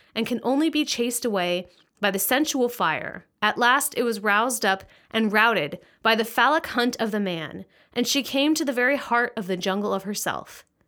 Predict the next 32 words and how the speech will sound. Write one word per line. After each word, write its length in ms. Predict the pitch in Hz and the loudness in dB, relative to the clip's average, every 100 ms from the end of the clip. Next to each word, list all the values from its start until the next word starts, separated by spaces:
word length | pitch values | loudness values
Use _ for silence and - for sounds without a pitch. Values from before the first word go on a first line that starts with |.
| _ | _
She 220 | - 262 | -4 -2
felt, 440 | 285 311 - - - _ _ - | 2 2 2 -6 -16 _ _ -2
now, 440 | 226 196 165 196 208 | 2 4 2 -4 -6
she 200 | - 233 | -4 -2
had 200 | 226 214 | -2 -4
come 380 | - 247 277 | -2 0 2
to 120 | 285 254 | 0 -2
the 100 | 196 | 0
real 200 | 208 226 | 0 0
bedrock 580 | 214 190 190 170 - - - - | 0 0 0 -2 -4 -16 -20 -8
of 140 | 196 - | -8 -2
her 160 | 254 | -2
nature 560 | 247 185 170 - 170 175 | 0 -2 -4 -8 -10 -10
and 140 | 208 214 | -2 -2
was 140 | 214 | -2
essentially 560 | 196 - 277 - 302 294 | -2 -2 -2 -2 -2 -2
shameless. 680 | - 190 180 - - - - _ _ _ _ _ | -2 -2 -4 -10 -10 -12 -12 _ _ _ _ _
She 180 | - 247 | -6 0
was 200 | 247 240 | 0 0
her 120 | 247 | -2
sensual 540 | 240 240 269 - 302 311 | 0 -2 -2 -4 -4 -4
self, 460 | - 170 - - _ _ _ _ | -2 -2 -4 -10 _ _ _ _
naked 380 | 208 208 220 247 | -2 -2 0 -2
and 180 | 214 208 | -2 -4
unashamed. 680 | 190 190 - 165 156 165 - _ _ _ _ _ | -4 -4 -6 -6 -12 -16 -20 _ _ _ _ _
She 220 | - 262 | -4 -4
felt 300 | - 269 - | 0 0 0
a 40 | |
triumph, 680 | 247 - 254 247 180 - - _ - | -4 -4 0 2 0 -4 -16 _ -4
almost 440 | 233 254 311 - - | 0 2 0 0 -2
a 60 | |
vainglory. 800 | 190 180 208 208 180 165 160 165 | -2 -2 -2 -2 -4 -4 -8 -14